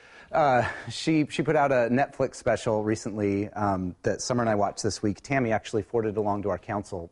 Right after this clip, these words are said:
for us to watch, and it was, it was really good, very inspiring. She's, uh, someone who's done a lot of research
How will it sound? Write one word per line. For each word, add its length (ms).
for 140
us 180
to 80
watch, 320
and 100
it 100
was, 380
it 100
was 140
really 160
good, 260
very 140
inspiring. 560
She's, 320
uh, 380
someone 260
who's 120
done 140
a 60
lot 200
of 180
research 560